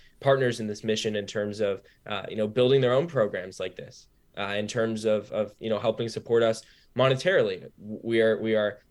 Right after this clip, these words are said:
uh, young people. So again, we don't have those billionaire connects. Uh, we are doing this by, by, you know, with the help of grassroots donors. Um, but, you know, that's, that's why it's so important that we have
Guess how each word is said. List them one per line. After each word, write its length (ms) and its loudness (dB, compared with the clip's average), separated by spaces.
uh, 80 -4
young 280 0
people. 280 -2
So 320 -4
again, 320 -2
we 60 -4
don't 180 -2
have 220 -8
those 180 -2
billionaire 420 -4
connects. 480 -8
Uh, 340 -2
we 160 -4
are 80 2
doing 260 -4
this 200 -4
by, 260 -4
by, 220 -6
you 120 -10
know, 120 -2
with 120 -4
the 80 -6
help 200 -4
of 120 -18
grassroots 480 -4
donors. 460 -4
Um, 460 -4
but, 260 2
you 80 -4
know, 100 6
that's, 280 2
that's 240 2
why 120 4
it's 120 -2
so 140 2
important 360 -6
that 100 -4
we 120 -2
have 120 -4